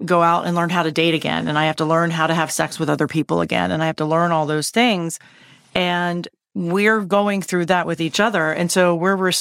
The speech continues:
re-, rediscovering our own sex and sexuality on our terms,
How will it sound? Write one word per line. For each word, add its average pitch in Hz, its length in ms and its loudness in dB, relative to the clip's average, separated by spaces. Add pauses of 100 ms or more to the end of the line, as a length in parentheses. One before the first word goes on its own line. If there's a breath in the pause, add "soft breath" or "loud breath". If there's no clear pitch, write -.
re-, 214 460 0
rediscovering 190 640 0
our 165 160 0
own 185 240 0
sex - 320 -4
and 165 100 -6
sexuality 170 840 0 (720)
on 175 180 4
our 180 160 2
terms, 165 720 -2